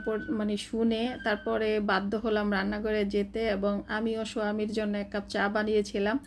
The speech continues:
শুধু ওনার জন্য না, আমার ছেলের জন্য <laughs> বানিয়েছিলাম, আমার জন্য বানিয়েছিলাম।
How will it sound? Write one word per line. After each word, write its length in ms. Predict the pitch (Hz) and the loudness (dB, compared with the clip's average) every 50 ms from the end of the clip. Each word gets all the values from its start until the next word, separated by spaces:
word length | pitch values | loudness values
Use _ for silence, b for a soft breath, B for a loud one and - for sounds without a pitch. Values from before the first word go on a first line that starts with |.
| B B B B B B B B B - | B B B B B B B B B -2
শুধু 180 | 233 220 220 226 | 0 4 4 6
ওনার 440 | 233 226 220 214 220 220 226 233 226 | 6 6 4 2 2 2 2 2 4
জন্য 240 | 233 233 233 220 220 | 4 2 2 2 2
না, 220 | 214 214 208 202 | 2 2 2 2
আমার 180 | 202 208 208 208 | 2 2 0 -2
ছেলের 300 | 208 - 208 208 220 214 | 0 2 2 2 2 2
জন্য 280 | 208 254 254 240 247 240 | 2 4 6 6 6 6
<laughs> 40 | - | 6
বানিয়েছিলাম, 600 | 247 226 220 214 240 214 - - 233 214 214 214 | 2 2 4 2 0 0 0 0 0 2 2 2
আমার 280 | 208 196 202 202 214 220 | 0 0 0 -2 -2 -2
জন্য 240 | - 220 208 208 208 | -2 -4 -2 -2 -2
বানিয়েছিলাম। 760 | 202 202 190 220 226 214 208 202 - 226 190 196 - 233 | 0 0 -2 0 0 0 0 0 0 -2 -2 -2 -2 -6